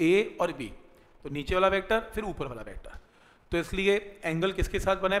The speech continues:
पाँच के साथ। किसके साथ नहीं बना? दस के साथ। तो फिर formula लगेगा P sin one twenty upon A plus B one twenty, मतलब sorry,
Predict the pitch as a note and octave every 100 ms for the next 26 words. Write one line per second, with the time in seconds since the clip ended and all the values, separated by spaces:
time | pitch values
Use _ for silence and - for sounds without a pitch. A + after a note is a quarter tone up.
0 | G3+ C3+ C#3 G#3+ F#3 G3+ G3 E3 F#3 G3+
1 | D#3+ F3+ F3+ G3+ C#4 - - - - -
2 | D3+ - - - G2 - - - - _
3 | - E3+ E3+ F3 E3+ D#3 - - - D#3
4 | D3+ F3 F3 F3+ G3 - - - - -
5 | _ - - F#3+ G#3+ A3+ - - D3+ F#3
6 | F#3+ F#3+ G3 G3+ G3 A3+ A#3+ - F3+ F#3+
7 | E3 E3+ F3 F#3 E3 A3 D#4 - - -
8 | - - C#3 B2+ - A2+ - - - -
9 | - - F#3 - - C#3+